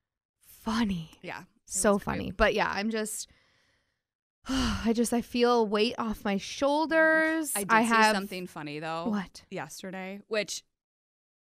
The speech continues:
Speaker 2: if you're a huge Biden supporter and you think that you're gonna get your scu-,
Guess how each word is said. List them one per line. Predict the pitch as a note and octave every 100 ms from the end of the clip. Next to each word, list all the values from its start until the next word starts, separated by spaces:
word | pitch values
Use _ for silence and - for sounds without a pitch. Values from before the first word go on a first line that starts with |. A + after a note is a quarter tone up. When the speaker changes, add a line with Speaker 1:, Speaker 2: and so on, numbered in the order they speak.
| -
Speaker 2:
if | F3+
you're | F3
a |
huge | E3+ E3+ E3
Biden | D3 D3+ E3
supporter | E3+ F3+ E3+
and | D#3+
you | D#3+
think | E3 D#3 D#3
that | D#3 -
you're | D#3
gonna | D#3
get | D#3+
your | -
scu-, | E3 - D#3+